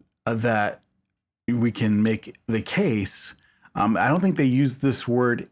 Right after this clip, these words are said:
in this particular brief, um, but I think we can make the case that, that, um, that th-, this, uh, uh, covid nineteen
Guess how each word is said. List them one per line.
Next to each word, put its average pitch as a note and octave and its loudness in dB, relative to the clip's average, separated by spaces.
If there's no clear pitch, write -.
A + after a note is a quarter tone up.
in B2 2
this A#2+ 0
particular A#2+ -2
brief, D#3 0
um, A#2+ 2
but C3+ 4
I B2 -2
think D3+ 2
we E3+ 2
can D#3+ 2
make C3+ 2
the A#2 -2
case C#3 0
that, A2+ -2
that, G#2+ -2
um, G#2+ 0
that G2 -2
th-, - -10
this, G#2 -2
uh, - -6
uh, F#2+ 0
covid C3+ 0
nineteen A2+ 0